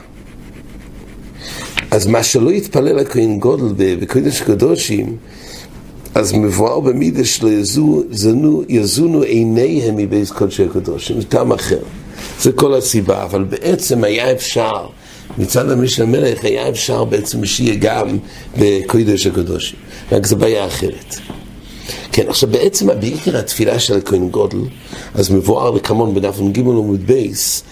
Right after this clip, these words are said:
שהוא התפלל על הגשם. השאלה, מה שייך דווקא גשם עכשיו, אחרי הקטורס? מה שייך דווקא אחרי הקטורס, שלא אחרי גמר האבוידו?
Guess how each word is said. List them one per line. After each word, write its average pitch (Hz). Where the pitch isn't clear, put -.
שהוא -
התפלל 127
על 113
הגשם. 95
השאלה, 131
מה 165
שייך 156
דווקא -
גשם 123
עכשיו, 131
אחרי 143
הקטורס? -
מה 104
שייך 120
דווקא 117
אחרי 113
הקטורס, 110
שלא 101
אחרי 120
גמר 98
האבוידו? 101